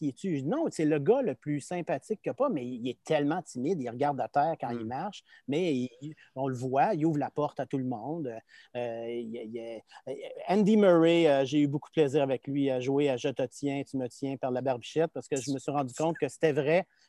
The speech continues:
Speaker 1: que lui, il veut perdre à rien, parce que ça venait, l'idée venait d'un, d'un espèce de t-shirt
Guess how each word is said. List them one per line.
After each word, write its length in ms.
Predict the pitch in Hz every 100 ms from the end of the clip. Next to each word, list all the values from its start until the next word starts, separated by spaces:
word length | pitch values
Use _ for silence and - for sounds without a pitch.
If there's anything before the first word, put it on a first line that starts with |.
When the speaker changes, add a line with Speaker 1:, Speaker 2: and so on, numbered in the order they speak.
| _
Speaker 1:
que 240 | 165 175 180 _ _
lui, 420 | 143 156 185 208 _ -
il 140 | 151
veut 180 | 135 151
perdre 400 | - 170 165 147
à 80 | 127
rien, 360 | 131 131 139 139
parce 180 | 135 -
que 120 | 139
ça 160 | 156 131
venait, 300 | 151 180 151
l'idée 400 | 160 143 185 180
venait 240 | 156 165
d'un, 320 | 151 131 120
d'un 160 | 120 127
espèce 240 | 127 175
de 80 | 139
t-shirt 580 | 123 156 127 160 175